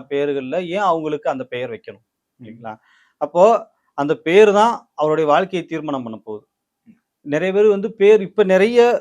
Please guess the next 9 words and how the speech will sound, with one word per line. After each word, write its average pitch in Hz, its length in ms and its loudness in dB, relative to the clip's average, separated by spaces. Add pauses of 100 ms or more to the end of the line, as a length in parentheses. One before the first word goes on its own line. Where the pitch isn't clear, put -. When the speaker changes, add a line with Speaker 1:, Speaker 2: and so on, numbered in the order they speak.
(280)
Speaker 1:
ரீசென்ட்டா 196 480 2 (140)
வந்து 190 200 -2
அர்த்தமே 208 420 -2
இல்லாத 190 220 0
பெயர்கள் 135 340 -6
வைக்கிறாங்க 110 340 -14
இல்லைங்களா? 101 320 -20 (440)
அது 165 240 4
வந்து 180 280 -2